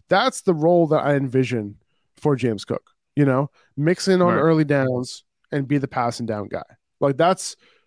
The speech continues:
Speaker 1: that's really all I want. You know, I, I don't need a whole lot, you know, fifteen, seven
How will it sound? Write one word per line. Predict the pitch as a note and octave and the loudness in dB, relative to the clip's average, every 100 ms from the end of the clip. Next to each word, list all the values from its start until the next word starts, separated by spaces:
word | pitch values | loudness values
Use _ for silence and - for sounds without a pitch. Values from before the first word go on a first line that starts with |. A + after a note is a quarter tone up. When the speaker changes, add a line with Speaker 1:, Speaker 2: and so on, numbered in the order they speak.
| - | -2
Speaker 1:
that's | C#4 - | -2 2
really | E4 | 0
all | - F3+ | 2 2
I | |
want. | D3 C3 D3+ - _ _ _ | 2 2 0 -6 _ _ _
You | E3+ | 0
know, | E3+ | 2
I, | F3 F#3 | 2 2
I | F#3+ | 2
don't | G#3 | 2
need | F3+ | 2
a | D#3 | 2
whole | D3+ | 2
lot, | C#3 D3 - _ | 2 2 -2 _
you | E3 | 0
know, | D#3+ | 0
fifteen, | - F#3+ G#3 G3 | 0 -4 -2 -4
seven | E3+ F#3 F#3 | 0 0 0